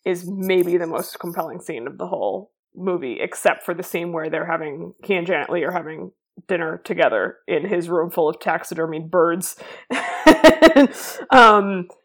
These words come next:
and there's something about the, like, his efficiency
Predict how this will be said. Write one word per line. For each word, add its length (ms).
and 220
there's 220
something 380
about 320
the, 240
like, 220
his 160
efficiency 960